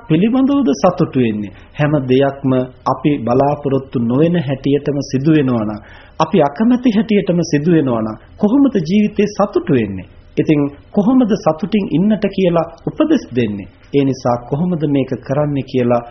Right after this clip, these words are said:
ලොකු අර්බුදයක් මගේ මනසේ ගොඩ නැගුණා. නමුත් මෙසේ ජීවිතය පිළිබඳව නැවත නැවත ප්‍රත්‍යවේක්ෂා කරද්දී තමයි තේරුනේ මමත් මුල් අවදියේ හිතුවේ බාහිර ලෝකය නිසායි අපට මේ දුක්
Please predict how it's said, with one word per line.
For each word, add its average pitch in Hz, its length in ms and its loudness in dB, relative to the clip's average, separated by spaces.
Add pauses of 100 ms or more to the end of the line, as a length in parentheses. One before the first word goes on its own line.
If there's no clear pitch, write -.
ලොකු 127 400 -2
අර්බුදයක් 160 640 -2 (120)
මගේ 135 340 -2
මනසේ 117 460 -4
ගොඩ 110 220 -6
නැගුණා. 101 420 -10 (360)
නමුත් 135 340 2 (140)
මෙසේ 143 540 0
ජීවිතය 131 600 0
පිළිබඳව 117 600 -2 (320)
නැවත 143 440 0
නැවත 131 420 0
ප්‍රත්‍යවේක්ෂා 147 840 -2
කරද්දී 139 460 -2
තමයි 117 300 -6
තේරුනේ 131 520 0 (280)
මමත් 139 460 0
මුල් 151 320 2
අවදියේ 143 500 2
හිතුවේ 127 540 0 (220)
බාහිර 151 540 0
ලෝකය 175 460 0
නිසායි 156 460 0
අපට 139 260 -4
මේ 135 240 2
දුක් 127 220 -2